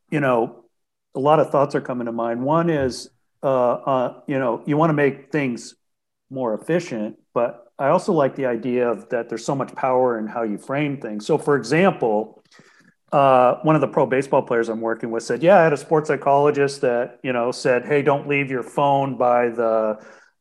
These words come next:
you know, by the bed so that it makes it harder to, you know, just immediately check it in the morning.'" And as we're talking,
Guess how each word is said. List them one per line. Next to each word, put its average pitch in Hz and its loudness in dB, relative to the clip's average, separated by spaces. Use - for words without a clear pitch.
you 135 -2
know, 117 0
by 131 2
the 120 0
bed 143 4
so 131 0
that 123 2
it 131 -10
makes 127 -6
it - -12
harder 135 0
to, 123 0
you 139 -2
know, 117 2
just - -10
immediately 131 -2
check 147 0
it 165 0
in 120 -4
the 104 -6
morning.'" 101 -10
And 143 -2
as 151 0
we're 135 0
talking, 135 2